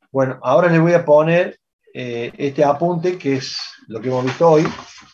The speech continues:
que no, no me acuerdo de habérselo puesto. Bueno, les voy a tomar lista, chicos. Eh,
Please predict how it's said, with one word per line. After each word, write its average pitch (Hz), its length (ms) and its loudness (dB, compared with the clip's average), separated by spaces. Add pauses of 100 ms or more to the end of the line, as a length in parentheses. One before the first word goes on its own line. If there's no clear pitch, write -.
(360)
que 117 220 -12
no, 120 320 -6
no 117 160 -12
me 127 80 -4
acuerdo 131 300 0
de 120 80 2
habérselo 117 340 -4
puesto. - 240 -8 (1500)
Bueno, 143 420 2 (100)
les 135 120 0
voy 160 80 4
a 165 40 -2
tomar 160 200 2
lista, 165 280 2
chicos. 180 440 2 (2500)
Eh, 107 480 -8